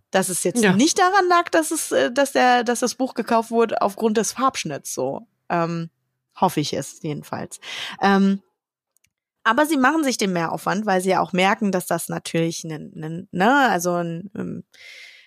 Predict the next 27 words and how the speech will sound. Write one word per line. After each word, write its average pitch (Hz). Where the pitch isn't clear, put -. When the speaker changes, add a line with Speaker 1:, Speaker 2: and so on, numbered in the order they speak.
Speaker 2:
Eine 220
breitere 190
Masse 190
anspricht. 143
Speaker 1:
Ja. 165
Also, 180
dass 190
schon 226
eher 226
zu 240
einem 196
Farbschnittbuch 202
gegriffen 214
wird, 254
als 185
zu -
einem, 170
wo 170
keiner 151
drauf -
ist. -
Aber, 190
ähm, 185
dann, 247
wenn 202
so 240
ein, 214